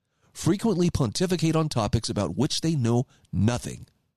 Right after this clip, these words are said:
without the slightest concern for whether or not it is true. Now, those who continue to condemn Rittenhouse as a white supremacist, including the author of the Post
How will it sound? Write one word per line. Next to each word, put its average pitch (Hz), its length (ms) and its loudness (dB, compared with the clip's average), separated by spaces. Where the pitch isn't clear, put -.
without 113 280 0
the 110 80 -2
slightest 165 540 0
concern 120 540 0
for 127 160 0
whether 139 300 2
or 180 60 4
not 107 300 0
it 120 120 0
is 113 140 0
true. 98 400 -2
Now, 107 120 -2
those 117 220 0
who 127 60 -2
continue 135 460 0
to 92 80 -2
condemn 110 420 0
Rittenhouse 110 460 0
as 156 240 0
a 160 80 4
white 135 220 0
supremacist, 120 640 -2
including 185 500 0
the 143 120 2
author 131 320 2
of 117 80 0
the 113 80 -2
Post 135 320 0